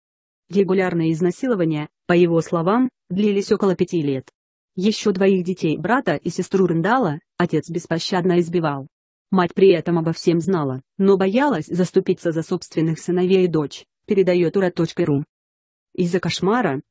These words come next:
творящегося дома, Кевин Спейси замкнулся и жил в собственном мире. Сестра актёра Джулия сбежала от родителей, как только ей исполнилось восемнадцать лет. Фаулер предполагает, что отец насиловал её. Актёр Кевин Спейси тридцатого октября признался в том,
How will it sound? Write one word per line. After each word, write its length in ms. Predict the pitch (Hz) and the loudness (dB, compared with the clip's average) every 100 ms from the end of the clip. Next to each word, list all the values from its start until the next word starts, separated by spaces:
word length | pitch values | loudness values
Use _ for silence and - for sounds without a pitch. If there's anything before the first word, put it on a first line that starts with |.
| _ | _
творящегося 680 | 165 175 180 - 175 170 196 | -2 0 0 -2 -6 -4 -2
дома, 340 | 180 156 135 127 _ | 0 0 -2 -10 _
Кевин 320 | - 269 262 | 0 2 2
Спейси 380 | 240 254 277 220 | 0 0 -2 0
замкнулся 560 | 180 175 226 277 - 151 | 0 0 2 0 0 -8
и 200 | - 185 | -4 -4
жил 200 | 175 170 | -2 -4
в 60 | |
собственном 520 | - 202 - 180 180 202 | -2 -6 -4 -4 0 0
мире. 320 | 196 160 131 - _ | 0 0 -4 -10 _
Сестра 420 | - 214 - 190 | -6 -6 -2 -4
актёра 440 | 170 - - 196 190 | -4 -8 0 0 2
Джулия 420 | 175 214 196 175 | 0 2 2 0
сбежала 460 | 170 175 180 170 | 0 0 2 0
от 160 | 165 156 | -2 -2
родителей, 560 | 160 196 285 180 143 143 _ - | -2 0 0 2 -2 -4 _ -2
как 180 | 165 - | -2 2
только 300 | 262 240 175 | 0 0 0
ей 180 | 175 | 0
исполнилось 560 | 185 - 240 226 214 202 | 0 0 0 2 0 -2
восемнадцать 680 | 202 196 226 175 151 147 - | -2 0 0 0 -2 -6 -4
лет. 280 | 160 135 _ _ _ _ _ | -4 -4 _ _ _ _ _
Фаулер 460 | - 262 269 240 - | -6 0 2 2 -2
предполагает, 720 | 160 - 160 160 196 240 147 _ _ | -6 -4 -4 -2 0 0 -2 _ _
что 220 | - 226 | -2 0
отец 300 | 226 254 - | 2 0 0
насиловал 480 | 185 180 214 202 180 | 0 0 0 0 2
её. 380 | 185 170 151 135 _ _ _ _ _ _ _ | 2 2 0 -6 _ _ _ _ _ _ _
Актёр 240 | - 226 208 | -2 0 2
Кевин 300 | 202 170 175 | 2 2 0
Спейси 420 | - 196 - 202 | -2 -6 -4 -4
тридцатого 560 | 196 196 185 170 170 | -2 -2 0 -2 -2
октября 400 | 170 - 180 180 | -2 0 0 0
признался 540 | 156 160 175 170 170 175 | 0 -2 2 0 0 -6
в 80 | - | -2
том, 300 | 240 277 | 0 0